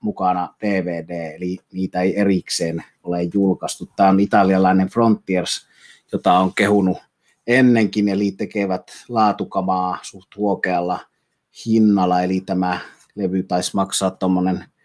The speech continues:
seitsemäntoista yhdeksänkymmentä, ja siinä on C Dt ja D V D samassa paketissa. Eli kolmekymmentävuotisjuhla klassikkolevylle, ja olen tosiaan seurannut siitä kahdeksastakymmenestäseitsemästä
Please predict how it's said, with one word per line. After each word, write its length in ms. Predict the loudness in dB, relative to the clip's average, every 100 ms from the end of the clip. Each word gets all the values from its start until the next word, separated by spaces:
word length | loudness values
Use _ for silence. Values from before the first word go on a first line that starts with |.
| _ _
seitsemäntoista 960 | -2 0 0 0 0 0 0 -4 -4 -4
yhdeksänkymmentä, 960 | 0 0 -2 -8 -4 -2 0 -2 -2 0
ja 160 | 0
siinä 400 | 0 -2 -2 0
on 220 | 0 0 -4 _ _ _ _ _
C 140 | 0 2
Dt 360 | 4 2 2
ja 120 | 0
D 240 | 2 2 2
V 200 | 0 0
D 200 | -2 -2 _ _ _ _
samassa 580 | -4 2 4 4 2 -2
paketissa. 1000 | 0 0 2 2 2 -2 -6 -6 -6 -6 -8 _ _ _ _ -20 _ _ _ _ _
Eli 340 | 2 4 2 2
kolmekymmentävuotisjuhla 1300 | 2 4 2 -2 -4 0 0 0 -2 0 2 2 0
klassikkolevylle, 1400 | 0 0 0 -2 -10 _ -4 -2 0 0 0 -2 -4 -6 -6
ja 120 | -2
olen 260 | -2 -2
tosiaan 380 | -6 -6 -4 -4
seurannut 460 | -2 -2 -2 -6 -8
siitä 240 | -8 -8 -4
kahdeksastakymmenestäseitsemästä 2000 | -2 -2 -4 -10 -16 -16 -14 -4 -2 -2 -4 -8 -2 0 0 -2 -4 -4 -6